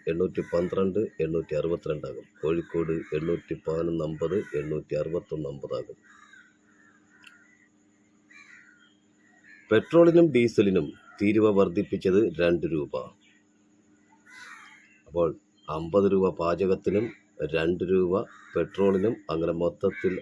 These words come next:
അമ്പത്തിരണ്ട് രൂപ കയ്യിൽ നിന്ന് കൊടുത്തോണ്ടിരിക്കണം. വഖഫ് ബില്ല് പാസ്സാക്കിയതിൻ്റെ നന്ദിയായിരിക്കും. ഇന്ധന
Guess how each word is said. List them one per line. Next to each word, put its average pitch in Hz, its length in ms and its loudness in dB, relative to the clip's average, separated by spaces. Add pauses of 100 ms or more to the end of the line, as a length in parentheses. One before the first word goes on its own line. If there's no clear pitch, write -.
അമ്പത്തിരണ്ട് 87 640 -4
രൂപ 87 160 0 (180)
കയ്യിൽ 82 300 -2
നിന്ന് 82 200 -2
കൊടുത്തോണ്ടിരിക്കണം. 78 1300 -2 (3000)
വഖഫ് 87 340 -4
ബില്ല് 104 260 4 (960)
പാസ്സാക്കിയതിൻ്റെ 95 760 0
നന്ദിയായിരിക്കും. 85 640 0 (2750)
ഇന്ധന 107 340 2